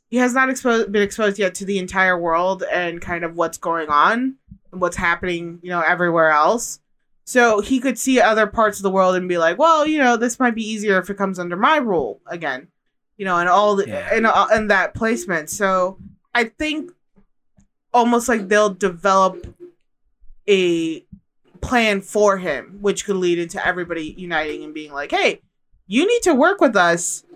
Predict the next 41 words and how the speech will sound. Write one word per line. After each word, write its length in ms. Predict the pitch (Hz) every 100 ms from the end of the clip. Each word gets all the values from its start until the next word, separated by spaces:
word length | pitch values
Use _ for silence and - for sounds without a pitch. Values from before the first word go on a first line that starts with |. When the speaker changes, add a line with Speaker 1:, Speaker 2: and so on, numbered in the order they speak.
| -
Speaker 1:
or, 220 | 196 190
like, 420 | 180 175 160 156 - -
bad 580 | 190 196 190 247 247 240
things 200 | 247 220
are 80 | 190
gonna 160 | 180
happen." 540 | 202 254 240 165 156 -
But 160 | 190 175
hi-, 260 | 185 175 -
other 200 | 196 196
characters 340 | 196 180 175
being 180 | 175 175
like, 180 | 175 180
"No, 200 | 269 285
bad 240 | 240 247
things 200 | 254 254
already 200 | 233 202
happened. 380 | 196 180 185 180 _ - -
We 200 | 185 214
need 200 | 208 196
to 200 | 196 180
just, 220 | 170 170 165
like, 200 | 139 - _ -
get 160 | 180 165
you 160 | 160
out." 220 | 131 - - _ - - - -
Speaker 2:
Which 160 | -
I'm 120 | 185
curious 680 | 175 226 294 262 196 - - _ _ -
<clears throat> 760 | - - 170 120 104 - _
if 260 | 175 170 -
that's 440 | 165 160 - - -
why, 540 | 135 139 143 143 -
like, 320 | 131 127 123 -
'cause 200 | 160 143
they 100 | 175
don't 180 | 349
have 220 | 247 240 202
him 320 | 165 127 123
rule 580 | 151 165 151 139 123 -
Kahndaq 640 | - 151 147 110 92 -